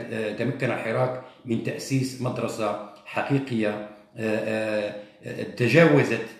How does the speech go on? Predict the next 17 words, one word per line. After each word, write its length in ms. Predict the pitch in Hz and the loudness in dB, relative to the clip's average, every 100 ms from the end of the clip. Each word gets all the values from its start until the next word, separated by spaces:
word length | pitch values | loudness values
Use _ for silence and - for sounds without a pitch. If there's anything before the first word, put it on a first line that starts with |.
| - _ _ 127 | -20 _ _ -10
آه، 360 | 113 110 113 | -6 -4 -2
المفهوم 680 | 110 113 - 131 143 135 135 | -2 -2 0 4 8 8 6
اللي 500 | 127 123 113 120 110 | 4 0 -2 -2 0
جان 260 | 123 120 110 - - - | 2 2 0 -6 -14 -2
عنفي 580 | 123 143 135 139 127 120 - - _ | 2 4 4 2 2 0 -8 -18 _
في 280 | 110 120 117 | 2 2 2
السنوات 480 | - 131 117 123 113 | -2 -2 0 2 0
السبعينات 640 | - 107 92 113 131 139 - - - 110 | -4 -6 -2 2 4 2 0 -14 -10 0
ما 100 | 117 | 2
يسمى 580 | 113 117 110 117 104 120 | 2 0 2 2 0 0
بالثوريون 1300 | 120 120 120 - - - - 120 117 117 127 127 - | 2 2 -2 -12 -12 -8 0 2 4 4 2 0 -4
البلانكيستاس 960 | - 113 107 135 - 131 - - - - - | -2 -2 0 -2 -2 -4 -4 -8 -14 -20 -8
اللي 220 | 107 110 | -2 0
تحن، 360 | 113 107 120 104 - - - | 0 -2 -2 -2 -6 -16 -8
آه، 280 | 110 110 107 | 0 0 2
العنف 420 | 107 135 - - | 2 4 2 0
المباشر 580 | 113 107 113 135 - | 0 2 2 2 2